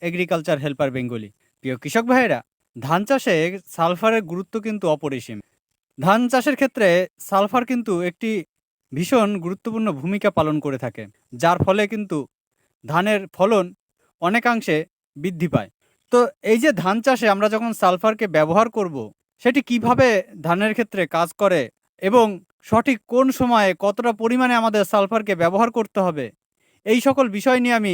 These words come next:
এই ভিডিওতে আলোচনা করব। এছাড়া আমরা অনেকেই একটি ভুল ধারণা পোষণ করি বা ভুল ধারণার মধ্যে দিয়ে থাকি সে যে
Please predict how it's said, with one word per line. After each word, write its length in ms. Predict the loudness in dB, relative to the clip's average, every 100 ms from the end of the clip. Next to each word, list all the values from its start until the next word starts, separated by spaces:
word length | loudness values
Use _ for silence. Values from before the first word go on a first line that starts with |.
| -2 0
এই 60 | 0
ভিডিওতে 260 | 0 2
আলোচনা 360 | 0 0 -2 -4
করব। 340 | -4 -10 -16 _ _
এছাড়া 500 | -2 2 4 6 4 -2 _ _ _
আমরা 460 | -4 2 4 4 2 _ _ _
অনেকেই 600 | -8 -6 -2 0 0 -4 -8 _ _ _ _
একটি 180 | -14 -8
ভুল 320 | 0 0 2
ধারণা 440 | -2 0 2 2 0
পোষণ 360 | -2 -4 -2
করি 360 | 0 0 0 -4 _ _ _
বা 160 | 2 4 4 0 -6 -10
ভুল 220 | -6 -2
ধারণার 340 | -2 0 -2
মধ্যে 200 | -4 -4
দিয়ে 180 | 0 0
থাকি 420 | 0 -2 -2 -4 -4
সে 140 | -6 -4
যে 200 | -2 -2